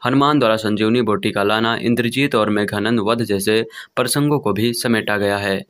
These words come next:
आदिपुरुष के फर्स्ट लुक को काफ़ी आलोचनाओं का सामना करना पड़ा था और उसके बाद उसमें काफ़ी बदलाव किए गए,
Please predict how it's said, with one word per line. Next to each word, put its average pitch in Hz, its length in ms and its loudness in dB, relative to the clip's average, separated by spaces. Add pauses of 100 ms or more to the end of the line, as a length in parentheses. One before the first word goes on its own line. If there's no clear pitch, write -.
(220)
आदिपुरुष 139 420 2
के 165 100 2
फर्स्ट 143 300 -2
लुक 120 180 2
को 131 80 2
काफ़ी 113 320 0
आलोचनाओं 107 460 0
का 113 120 -2
सामना 107 320 0
करना 101 260 0
पड़ा 107 200 0
था 101 320 0 (260)
और 127 160 4
उसके 131 300 -2
बाद 110 280 2
उसमें 139 340 -2
काफ़ी 120 280 0
बदलाव 110 360 2
किए 104 200 0
गए, 101 260 0